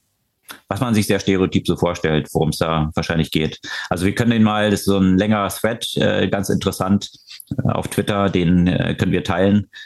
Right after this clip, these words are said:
in den Shownotes, äh, könnt ihr selber mal einsteigen und euch anschauen, äh, was da in, in solchen, solchen Social Networks so los ist.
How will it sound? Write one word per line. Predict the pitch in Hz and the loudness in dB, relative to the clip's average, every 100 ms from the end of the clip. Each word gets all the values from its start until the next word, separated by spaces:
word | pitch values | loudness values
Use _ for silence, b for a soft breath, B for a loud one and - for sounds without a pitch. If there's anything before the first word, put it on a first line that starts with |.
| - | -4
in | 92 92 | 0 2
den | 85 | 2
Shownotes, | 95 95 98 101 - - | 2 2 2 0 -4 -2
äh, | 90 85 | 0 0
könnt | 82 - 87 | 0 -2 0
ihr | 85 85 | 0 0
selber | 85 87 | 0 2
mal | 80 80 82 78 B B B B B | 2 0 0 -2 B B B B B
einsteigen | - 104 - 87 95 95 | -4 -2 -2 -2 0 0
und | 90 | 0
euch | 85 | -2
anschauen, | 82 92 90 90 87 80 - - - | -2 -2 -2 0 0 0 -6 -8 -2
äh, | 78 | -2
was | 90 - | -2 -4
da | - 87 85 85 | -4 -2 0 0
in, | 85 80 78 | 2 2 2
in | 85 | 2
solchen, | 78 87 85 85 80 | 2 2 2 2 2
solchen | 82 90 92 95 78 | 0 0 0 0 0
Social | 87 78 78 | 0 0 0
Networks | 76 78 80 - - - _ B B B - | 0 -2 -2 -4 -10 -14 _ B B B -2
so | 101 | 2
los | 104 104 - | 2 2 0
ist. | 76 - - | -2 -4 -10